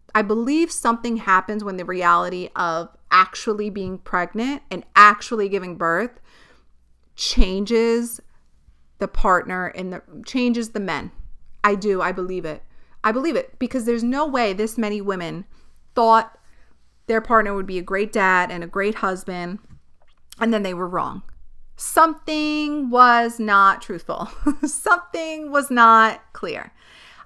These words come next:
I think, oh, Cher's bugging out. Somebody's at the door. I think that they changed their mind on the way there. And because they didn't give birth, because they didn't carry the baby, they don't feel the same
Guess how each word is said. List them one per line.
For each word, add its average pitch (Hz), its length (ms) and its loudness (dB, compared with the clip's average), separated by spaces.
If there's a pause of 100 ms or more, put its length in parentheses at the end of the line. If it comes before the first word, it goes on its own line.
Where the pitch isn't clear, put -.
(100)
I 214 320 10
think, 240 420 -6 (220)
oh, 190 100 -8
Cher's 190 300 -12
bugging 170 220 -14
out. 165 140 -12
Somebody's 175 280 -16
at - 100 -18
the - 60 -20
door. - 280 -16 (120)
I 226 220 2
think 269 500 -4
that 190 440 2 (1600)
they 202 180 0
changed 208 420 -6
their 262 120 -2
mind 196 520 0 (1120)
on 185 240 0
the 226 60 -2
way 247 200 -2
there. 160 420 -4 (840)
And 202 160 -4
because 214 460 -6
they 196 220 0
didn't 277 260 -2
give 226 240 -2
birth, 180 500 -4 (260)
because 202 360 -4
they 190 260 0
didn't 247 280 -4
carry 185 360 -4
the 180 100 -10
baby, 175 520 -8
they 196 80 -6
don't 196 200 -10
feel 196 420 -6
the 214 120 -10
same 180 500 -10